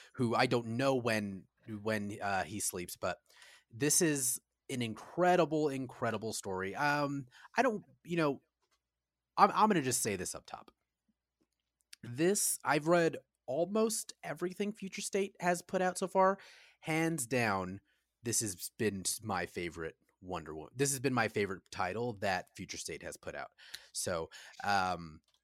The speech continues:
you know, I really, really think that everyone will enjoy it. So we will get into, um, a light aim for what this title is for everyone. So, uh, Amy, do you wanna speak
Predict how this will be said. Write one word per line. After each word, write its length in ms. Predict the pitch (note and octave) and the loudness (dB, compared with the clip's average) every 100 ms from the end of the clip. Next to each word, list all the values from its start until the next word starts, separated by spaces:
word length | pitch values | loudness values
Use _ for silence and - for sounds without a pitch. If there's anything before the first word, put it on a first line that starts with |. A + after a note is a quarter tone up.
| - - | -20 -6
you 120 | B2+ | -4
know, 100 | B2+ | 0
I 220 | C3+ C3+ | 2 2
really, 240 | B2 D3 C3+ | 2 2 2
really 220 | B2+ A#2+ | 0 -2
think 220 | A#2+ G#2+ | -4 -6
that 80 | F2+ | -6
everyone 300 | G2+ G2+ F2+ | -6 -8 -6
will 200 | G2+ G2+ | -4 -4
enjoy 240 | F2+ F#2 | -4 -4
it. 160 | F2 E2+ | -4 -4
So 100 | A2 | -6
we 160 | C3 | -4
will 140 | G3 G#3 | 0 2
get 160 | F#3+ | 4
into, 540 | F3+ F3 - E3 C#3 A#2+ | 2 2 0 -2 -2 0
um, 500 | B2+ A#2+ A2 G#2+ G2 - _ | 2 4 2 -2 -8 -14 _
a 400 | A#2 A2+ G#2+ G2+ - _ | 0 0 0 -2 -8 _
light 640 | G#2 G2+ A2+ D3 A2 - - _ _ _ | -6 -2 0 0 -2 -8 -8 _ _ _
aim 560 | C3 B2+ B2 A#2+ A#2 A#2 - - _ - | -4 -2 0 0 -2 -6 -8 -18 _ -8
for 320 | D3+ C#3 C#3+ | -2 2 2
what 180 | C3 B2 | 2 0
this 160 | B2 - | 0 0
title 400 | - A#2 G#2+ - | 2 2 0 -2
is 440 | A#2 A2+ A2 - - | -2 0 0 -4 -6
for 260 | - A#2+ A2+ | -4 0 2
everyone. 540 | G#2 G#2+ G2 F#2+ F#2+ - - - | 0 -2 -2 -4 -6 -10 -18 -10
So, 280 | - D3 C#3 | 0 2 2
uh, 280 | - D3+ D3 | 4 2 4
Amy, 220 | G#3 A3 | 2 0
do 80 | A3 | 0
you 60 | D4 | -2
wanna 140 | C4+ | 0
speak 320 | - F#3 F3 | 0 0 -4